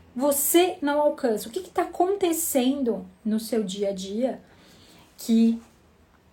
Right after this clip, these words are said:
ah, que tá, que, que tá te barrando, que tá te segurando? O que que é que tá acontecendo? Por que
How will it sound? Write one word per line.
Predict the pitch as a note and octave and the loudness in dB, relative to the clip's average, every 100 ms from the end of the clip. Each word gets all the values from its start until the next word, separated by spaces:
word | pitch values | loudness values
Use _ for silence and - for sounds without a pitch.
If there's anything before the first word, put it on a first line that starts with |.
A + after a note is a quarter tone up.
| _ _ _ _ - - _ - | _ _ _ _ -16 -16 _ 0
ah, | A3+ G#3+ G#3 G#3 - | 2 4 2 0 -4
que | A3+ | -6
tá, | B3+ | -4
que, | B3+ - C#4 | -4 -6 -6
que | - - | -4 -4
tá | D4+ | -2
te | D4+ - | -2 0
barrando, | D4 C4 C4 D4+ A#3+ | 0 2 2 4 2
que | A3+ - | -4 -6
tá | B3+ | -4
te | B3+ | -2
segurando? | - C4+ A#3 A#3 A3 A#3+ A3+ | -4 -4 -2 2 4 4 -2
O | |
que | - | -6
que | - C4 | -10 -10
é | |
que | - | -8
tá | C4 | -10
acontecendo? | B3 A#3+ C4 B3+ - G#3+ A3 F#3+ - - - - - _ _ | -8 -6 -4 -4 -4 -2 -2 -4 -10 -18 -20 -20 -20 _ _
Por | - G#4+ G#4 | 10 10 10
que | - B3+ D4 B3 - | 2 4 6 4 0